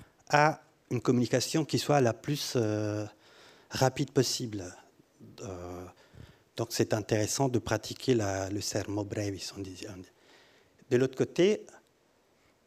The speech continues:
il, parce que tu, ta question était plus complexe de ce que j'ai dit jusqu'à ces moments-là, c'est-à-dire, au fond, quelle est l'implication par rapport à la thèse, euh, que je...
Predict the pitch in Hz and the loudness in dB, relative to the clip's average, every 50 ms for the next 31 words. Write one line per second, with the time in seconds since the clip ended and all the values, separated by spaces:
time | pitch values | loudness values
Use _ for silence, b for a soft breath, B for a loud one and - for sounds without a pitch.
0 | _ _ _ _ _ _ _ _ _ B B B B B B B B B - 147 | _ _ _ _ _ _ _ _ _ B B B B B B B B B -8 -6
1 | 127 120 123 135 - - - - 123 - - - 131 131 - 135 127 127 123 117 | -4 -4 -4 -6 -8 -2 0 0 0 2 2 0 0 2 2 2 2 2 0 2
2 | - 135 123 - 143 135 - - 165 139 - - 117 110 110 107 - - - 120 | 2 2 2 4 2 2 4 2 0 2 2 2 2 2 2 0 -2 -4 -4 -4
3 | 120 117 113 113 107 107 107 107 104 101 - - 117 113 - 139 135 120 - - | -2 -2 -2 -2 -2 -2 -2 -2 -4 -4 -4 -4 -4 2 2 2 2 2 -2 -6
4 | 107 - - - 113 110 104 101 98 101 98 98 101 98 95 98 101 98 98 98 | -8 -10 -6 -4 -2 -2 0 -2 -2 -4 -4 -4 -6 -6 -6 -8 -8 -10 -10 -8
5 | 101 98 107 98 - 113 107 101 - - 101 - - - 110 95 95 95 92 - | -6 -6 -6 -6 -6 -8 -8 -8 -10 -12 -14 -8 -6 -4 -4 -4 -4 -6 -8 -8
6 | - 107 104 101 101 101 95 95 104 131 147 151 135 - - - 110 104 117 117 | -8 -6 -6 -6 -6 -6 -6 -2 -2 0 0 0 -2 -4 -6 -8 -4 -2 -2 -2
7 | 98 - - 123 110 - - 117 120 123 113 98 92 - - 104 - 110 98 - | -4 -4 -4 -6 -4 -2 0 2 2 2 0 -2 -4 -6 -10 -6 -4 -4 -4 -4
8 | - 123 117 - - 101 95 95 - - 117 107 98 98 95 - - 123 113 110 | -4 -6 -4 -4 -4 -2 -2 -4 -4 -2 -2 -2 -2 -2 -4 -4 -4 -2 -2 -2
9 | 101 95 107 98 95 98 95 95 - - 107 92 92 | -4 -4 -6 -6 -4 -6 -6 -8 -8 -10 -10 -10 -10